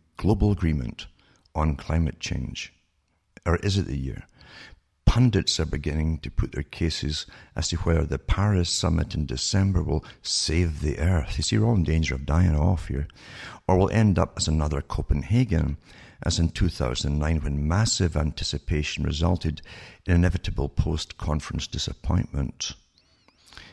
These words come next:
In a speech this week, Prince Charles, imagine digging him up again,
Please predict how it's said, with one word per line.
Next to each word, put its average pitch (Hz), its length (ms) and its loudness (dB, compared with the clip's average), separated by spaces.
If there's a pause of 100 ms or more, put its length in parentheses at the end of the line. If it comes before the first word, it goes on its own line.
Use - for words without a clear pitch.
(120)
In 92 60 2
a 87 80 4
speech - 460 0
this - 260 0
week, 87 260 0 (240)
Prince 90 320 4
Charles, - 880 -2
imagine 98 300 2
digging 71 300 -2
him 69 180 -2
up 78 120 2
again, 73 180 0